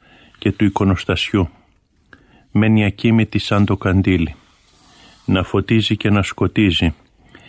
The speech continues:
να πορομορφώνει, να παραποιεί, να υπνοτίζει, να πλασάρει νέες ιδέες, νέα ηθική, νέα στάση ζωής. Για να επικρατήσεις πρέπει να είσαι μόνο νέος, ωραίος και πλούσιος.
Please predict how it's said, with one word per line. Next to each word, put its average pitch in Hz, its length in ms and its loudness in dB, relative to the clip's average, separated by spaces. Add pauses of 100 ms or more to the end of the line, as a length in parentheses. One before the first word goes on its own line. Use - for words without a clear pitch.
(220)
να 90 160 0
πορομορφώνει, 101 960 0 (160)
να 87 120 0
παραποιεί, 95 800 0
να 95 120 0
υπνοτίζει, 110 840 0 (760)
να 98 100 2
πλασάρει 113 520 0
νέες 113 520 0
ιδέες, 98 840 -2
νέα 101 280 2
ηθική, 92 600 -2 (420)
νέα 98 260 0
στάση - 420 -6
ζωής. 85 520 -2 (1080)
Για 92 160 -2
να 95 80 2
επικρατήσεις 107 920 -2
πρέπει 104 300 -2
να 104 100 2
είσαι - 200 -2
μόνο 98 500 2
νέος, 110 720 0
ωραίος 98 520 -2
και 101 160 -4
πλούσιος. - 680 -4